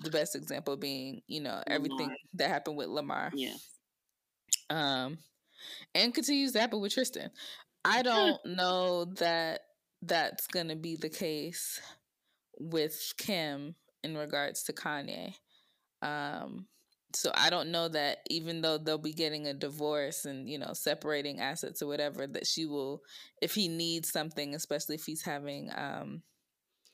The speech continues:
Speaker 1: flare-ups or just circumstances in relation to his bipolarism,
Speaker 2: Mm-hmm.
Speaker 1: that she will be there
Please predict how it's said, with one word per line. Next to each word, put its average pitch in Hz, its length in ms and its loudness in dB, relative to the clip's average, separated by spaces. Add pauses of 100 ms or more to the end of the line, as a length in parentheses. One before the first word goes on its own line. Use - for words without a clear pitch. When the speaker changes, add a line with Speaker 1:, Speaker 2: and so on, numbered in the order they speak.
(520)
Speaker 1:
flare-ups 156 760 0
or 139 120 -2
just 139 240 -4
circumstances 143 880 -4 (500)
in 165 140 -4
relation 135 420 0
to 202 120 0
his 202 340 0
bipolarism, 190 1000 -2 (280)
Speaker 2:
Mm-hmm. 160 380 -12 (1000)
Speaker 1:
that 147 220 0
she 160 240 -2
will 143 600 -6
be 147 280 -4
there - 560 -4